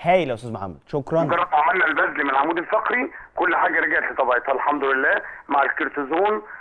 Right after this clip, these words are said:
Speaker 2: و-، والحمد لله طبعًا بإذن ربنا في الأول وفي الآخر يعني.
Speaker 1: إن شاء الله وتقوم بالسلامة، وهديك رد كويس قوي لهذا الموضوع، وهقول لك ليه الدكتور قال لك كده. آه، الدكتور لما، آه، في حالة الأستاذ محمد لزوجته، آه،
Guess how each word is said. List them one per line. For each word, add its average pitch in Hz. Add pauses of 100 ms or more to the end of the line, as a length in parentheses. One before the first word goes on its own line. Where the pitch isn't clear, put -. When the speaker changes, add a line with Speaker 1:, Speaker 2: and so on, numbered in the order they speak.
(160)
Speaker 2:
و-، 135
والحمد 139
لله 160
طبعًا 151
بإذن 160
ربنا 151
في 147
الأول 143
وفي 131
الآخر 131
يعني. - (100)
Speaker 1:
إن 135
شاء 190
الله 190
وتقوم 180
بالسلامة، 170
وهديك 151
رد 131
كويس 135
قوي 127
لهذا 131
الموضوع، 127
وهقول 151
لك 156
ليه 165
الدكتور 127
قال 101
لك 90
كده. - (1000)
آه، 143 (400)
الدكتور 196
لما، 160
آه، 123
في -
حالة 180
الأستاذ 139
محمد 160
لزوجته، 170 (340)
آه، 123